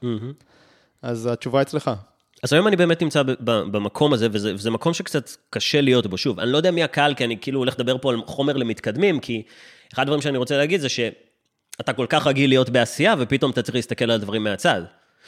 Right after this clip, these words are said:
Speaker 1: פתאום אנשים אחרים מובילים את זה. ופתאום אנשים
Speaker 2: צריך לשחרר, שזה אחד הדברים שהכי קשים לרובנו כבני אדם.
Speaker 1: אתה צריך גם לשחרר, גם לדעת שיהיה בסדר,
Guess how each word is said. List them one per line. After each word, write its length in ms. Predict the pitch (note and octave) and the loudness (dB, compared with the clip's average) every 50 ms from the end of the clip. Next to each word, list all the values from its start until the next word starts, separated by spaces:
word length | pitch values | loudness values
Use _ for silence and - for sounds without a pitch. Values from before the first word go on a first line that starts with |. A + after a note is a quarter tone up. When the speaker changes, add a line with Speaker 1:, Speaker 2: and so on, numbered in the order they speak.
| - - | -18 -16
Speaker 1:
פתאום 200 | - A2 - A2+ | -12 -6 -4 -2
אנשים 240 | A2+ G#2+ G2+ - A#2 | -2 -2 -2 -2 -2
אחרים 300 | A2 G#2 A2 B2+ F3+ G3 | -4 -2 -2 0 0 0
מובילים 360 | C#3+ G#2+ F#2 G2 F2+ F#2 F2 | 0 -2 -4 -6 -6 -8 -8
את 60 | F2 | -12
זה. 80 | D2 E2 F2 _ _ _ _ _ _ _ _ _ _ - G2+ | -14 -18 -20 _ _ _ _ _ _ _ _ _ _ -16 -8
ופתאום 520 | F#2 G#2 G2+ - - B2 A2+ - B2 A#2 | -6 -6 -6 -4 -4 -4 -4 -2 -2 0
אנשים 380 | A#2 A2 A2 - - A#2 A2+ A2+ | 0 0 -2 0 0 0 0 0
Speaker 2:
צריך 120 | A2+ A2 | 0 -2
לשחרר, 360 | A2 C3+ - - E3 G3+ E3+ G#2+ - - | -2 -2 0 2 2 2 2 2 -2 -8
שזה 200 | - - B2+ C3+ | -10 -8 -6 -2
אחד 140 | - D3+ D3+ | 0 0 2
הדברים 240 | C#3+ C#3+ D3+ D#3 | 4 4 4 2
שהכי 180 | D3 D#3 C#3 D#3+ | 2 0 -2 -2
קשים 300 | - E3+ - - E3+ E3 | 0 2 2 2 4 6
לרובנו 680 | D#3+ F3 E3+ E3 D3 D#3+ D#3 D3+ E3+ F3 F3 F3 E3+ D#3+ | 6 8 8 8 6 6 6 6 6 6 6 4 4 4
כבני 240 | - D3+ D3+ D#3+ | 2 2 2 2
אדם. 220 | D#3 D#3+ G3+ D#3+ A#2 - | 2 4 2 2 0 0
Speaker 1:
אתה 80 | - - | -2 0
צריך 180 | - F#3 F#3 - | 2 2 2 4
גם 160 | C3+ D3+ F#3+ | 4 4 4
לשחרר, 640 | G#3+ - - C3 - D3+ F#3+ G#3+ F3+ F3 F#3+ G#3+ A3 - - | 4 2 2 2 2 2 4 6 6 6 4 2 0 -4 0
גם 160 | - C#3+ D#3+ F#3+ | 2 2 4 4
לדעת 240 | F3 C#3+ D#3 D3+ | 4 4 4 4
שיהיה 140 | - E3 D#3 | 4 2 2
בסדר, 500 | B2+ A#2+ - - A#2+ A#2+ C3+ F#3 B3+ C#4+ | 2 2 2 2 2 2 4 2 2 0